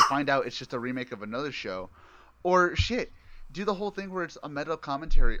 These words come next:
on the state of Sentai, how downhill it just went. Because it's weird to think that between season two and now, Sentai has taken such a downward spiral that it probably gives the writer, if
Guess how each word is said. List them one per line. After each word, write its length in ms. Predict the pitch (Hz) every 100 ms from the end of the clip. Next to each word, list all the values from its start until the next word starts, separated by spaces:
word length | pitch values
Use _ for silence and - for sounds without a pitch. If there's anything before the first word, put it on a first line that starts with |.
| 123
on 280 | 123 117 -
the 80 |
state 300 | 131 - 107
of 80 | 117
Sentai, 540 | - 113 113 - 104 98
how 320 | - 120 120 - - - - - - - - -
downhill 600 | 135 156 160 120 143 170
it 100 | 104 -
just 220 | - 120
went. 460 | 117 110 160 107 - _ _ _ _
Because 320 | 202 220 185
it's 260 | 202 202 170
weird 200 | 185 262
to 60 | 262
think 380 | - 214 190 -
that 220 | 143 110 _ _
between 640 | - - - 190 226 214 - _ - 135
season 380 | - 170 170 160
two 240 | 139 170 131
and 160 | 110
now, 360 | 104 104 131 180 _ _ _ _ _ _ _ -
Sentai 640 | - 180 226 - 180 143
has 200 | 127 113 _
taken 400 | - 131 113 104
such 520 | - - 151 - -
a 60 | 104 -
downward 480 | 117 127 120 107 -
spiral 440 | - 107 147 123
that 180 | 110 107 _ _
it 180 | 170 190
probably 280 | 339 233 151
gives 340 | 127 127 113
the 100 | 127
writer, 440 | 117 110 160 185 - 101 - 131 -
if 160 | 131